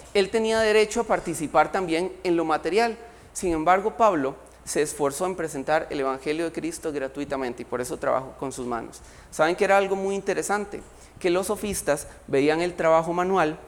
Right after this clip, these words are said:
como degradarse. ¿Por qué? Porque lo de ellos era sumamente intelectual y no podían hacer trabajo,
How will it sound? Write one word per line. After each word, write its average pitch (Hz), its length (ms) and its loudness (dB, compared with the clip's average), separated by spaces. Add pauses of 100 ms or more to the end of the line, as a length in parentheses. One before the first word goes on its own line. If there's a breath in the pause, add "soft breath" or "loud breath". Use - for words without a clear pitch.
(280 loud breath)
como 139 300 0
degradarse. 117 680 0 (720)
¿Por 139 120 -4
qué? 214 160 4
Porque 185 240 -2
lo 151 160 4
de 151 80 6
ellos 175 220 -2
era 180 180 2
sumamente 190 840 0 (240 loud breath)
intelectual 165 840 2
y 185 80 2
no 160 180 0
podían 175 340 2
hacer 160 300 -2
trabajo, 156 640 2